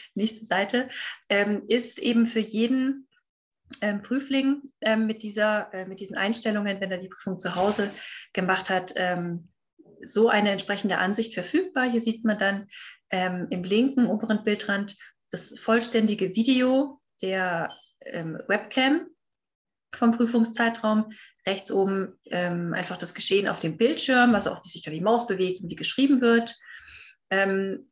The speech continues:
und unten auf diesem Zeitstrahl haben wir dann, ähm, ähm, Markierungen, ähm, die Proctorio eben automatisch setzt,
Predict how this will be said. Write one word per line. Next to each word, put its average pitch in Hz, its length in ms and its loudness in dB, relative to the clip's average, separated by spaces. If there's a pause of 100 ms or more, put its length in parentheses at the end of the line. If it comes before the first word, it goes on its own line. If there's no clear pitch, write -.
und 208 240 0
unten 254 380 4
auf 226 160 2
diesem - 300 -4
Zeitstrahl 220 800 2
haben 208 180 -2
wir 202 100 -2
dann, 185 440 -6 (840)
ähm, 180 480 -2 (1000)
ähm, 180 400 -2
Markierungen, 240 1160 4 (160)
ähm, 196 260 -2
die 196 100 -6
Proctorio 202 520 0
eben 185 180 0
automatisch 185 720 -2
setzt, - 420 -6